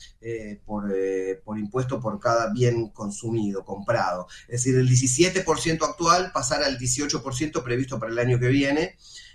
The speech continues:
Eh, bueno, como esto es un impuesto regresivo, eh, es un impuesto más alto y perjudica más a la población de menores ingresos que la de mayores ingresos, porque las empresas devuelven el iva, es decir, que contribuyen a,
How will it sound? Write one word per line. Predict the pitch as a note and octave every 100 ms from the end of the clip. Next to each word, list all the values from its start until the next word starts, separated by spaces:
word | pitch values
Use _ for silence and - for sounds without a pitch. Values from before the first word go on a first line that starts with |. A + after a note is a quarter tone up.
| _
Eh, | A#2 A2+ G#2+ G#2+ G2+
bueno, | A#2+ G2 -
como | A#2+
esto | B2+ D#3
es |
un | D#3+
impuesto | C#3+ E3 D#3+ D3+
regresivo, | D#3 D#3 D#3+ E3 E3+ F3 F3+ F3
eh, | B2 A#2 A#2+
es | B2+
un | B2
impuesto | A#2 - B2+ B2+ B2 A2+ A#2+
más | B2+ -
alto | C#3+ E3
y |
perjudica | - B2 B2 C3+ D#3 E3+
más | D3 D3+
a |
la | C#3+ G#2
población | A2+ A2+ A2+ C#3 D3 D3+
de | B2 A2+ G#2+ - - -
menores | A#2 B2+ D3 C#3+ B2+
ingresos | B2 D#3 F3 D#3+
que | A2+
la |
de | G#2+
mayores | G#2 A#2 A#2+ -
ingresos, | A2+ B2+ B2 -
porque | G#2+ G#2 A2+ - - - -
las | E2+ - G#2
empresas | G#2 B2+ B2 - - - -
devuelven | A2+ A#2 C#3 C#3 B2+ A2 G#2 F#2+
el | F#2 F#2+
iva, | F#2 F2 E2 E2+
es | F#2
decir, | G#2+ - A2
que | - G#2 G2
contribuyen | - G#2+ B2 C3 D#3+ E3+ D#3 D3
a, | B2